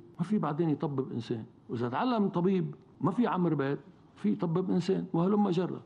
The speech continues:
محور الممانعة ولا يوم من الأيام كان محور إنماء وأعمار، أو اقتصاد، أو تربية، أو صناعة، أو زراعة، أو شيء من هالقبيل. أنا بدي منكم بس تشوفوا أدبياته السياسية، بشو بيحكي؟ كل الوقت ضرب وقتل وحروبات ومواجهات قد ما بدك،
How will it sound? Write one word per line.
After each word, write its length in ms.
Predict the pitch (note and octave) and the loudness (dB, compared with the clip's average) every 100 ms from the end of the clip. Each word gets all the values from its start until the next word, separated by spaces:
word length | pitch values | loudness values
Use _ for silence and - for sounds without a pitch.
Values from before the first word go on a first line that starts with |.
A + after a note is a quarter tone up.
| - | -2
محور 340 | A#3 A3 A3 G#3+ | 0 2 2 2
الممانعة 560 | F#3 G3+ B3 G#3+ D3 | 4 4 4 2 2
ولا 260 | D3+ A3 G3+ | 2 2 4
يوم 380 | F3+ A3 G#3 F3+ | 4 4 4 4
من 80 | |
الأيام 520 | F3+ E3+ E3+ D#3+ D#3+ - - - | 2 4 4 4 2 -2 -10 -2
كان 180 | E3 F#3 | 2 4
محور 380 | G#3 F3 E3 D3 | 2 0 0 2
إنماء 360 | C#3+ E3 D#3+ | 2 2 -2
وأعمار، 520 | D3+ - G#2 A#2+ B2+ - - - - - - | -6 -4 -2 0 -2 -6 -18 -20 -20 -20 -4
أو 180 | C4 E4+ | -2 -2
اقتصاد، 540 | - - F3+ G#3 F#3 - | -2 -2 0 0 -2 0
أو 140 | D3+ | -2
تربية، 440 | D#3+ D#3+ D3 D#3 | 0 0 2 2
أو 160 | - A#3 | 2 0
صناعة، 560 | - F#3+ G#3 F3 E3 - | 0 0 2 2 0 0
أو 80 | |
زراعة، 400 | C#3+ E3 F3 D3+ | 2 2 2 0
أو 100 | D#3+ | 0
شيء 160 | C#3+ F3+ | 0 0
من 100 | D3 | 0
هالقبيل. 440 | C#3+ D#3 D3 G3 C3 - - G#3+ | 0 -2 0 0 -2 -8 -6 0
أنا 120 | G#3+ | 2
بدي 220 | F#3+ F3+ | 4 6
منكم 340 | C4+ B3 G3+ | 6 4 2
بس 180 | F3+ F#3+ | 0 0
تشوفوا 440 | E3 - G3+ G#3 - | -2 0 2 2 2
أدبياته 500 | G#3 G#3+ B3 A3 F3 | 2 2 2 2 0
السياسية، 460 | E3 D3 B2+ C#3 | 2 2 2 0
بشو 220 | D3 B3+ | 2 2
بيحكي؟ 380 | G3 G3 - - - - | 2 2 0 -8 -4 0
كل 140 | G#3 | 2
الوقت 280 | D3 C#3+ - - | 4 2 -2 -4
ضرب 200 | G#3+ D3 | -2 0
وقتل 340 | B2 - - - | 0 0 -4 -4
وحروبات 420 | C3+ D#3 D#3 G#2+ - - | 0 2 2 0 -8 -2
ومواجهات 600 | E4 D#4 G#3+ G3 E3 E3+ - - | 2 4 4 2 2 -2 -6 -6
قد 240 | A3 F3 | -4 -2
ما 60 | G3+ | -2
بدك، 340 | G3 D3+ | -2 -4